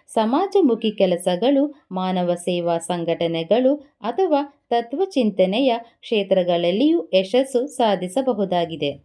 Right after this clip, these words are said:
ಇವರು ಮಧ್ಯ ವಯಸ್ಸಿಗೆ ಉತ್ತಮ ಬದಲಾವಣೆ ಹಾಗೂ ಪ್ರಗತಿಯನ್ನು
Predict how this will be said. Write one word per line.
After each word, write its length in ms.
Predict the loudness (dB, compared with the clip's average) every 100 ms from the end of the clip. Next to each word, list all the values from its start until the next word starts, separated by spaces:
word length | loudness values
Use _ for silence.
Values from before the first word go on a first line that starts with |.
| _ _ -10
ಇವರು 420 | -6 0 2 2 0 -2
ಮಧ್ಯ 340 | 0 0 0
ವಯಸ್ಸಿಗೆ 600 | 2 2 2 0 -2 0 0 -2
ಉತ್ತಮ 400 | -4 -2 -2 -2
ಬದಲಾವಣೆ 720 | -2 0 0 0 0 0 0 -2 -4 _ -6
ಹಾಗೂ 300 | -2 2 0 0 -6
ಪ್ರಗತಿಯನ್ನು 760 | -2 0 2 0 0 2 2 2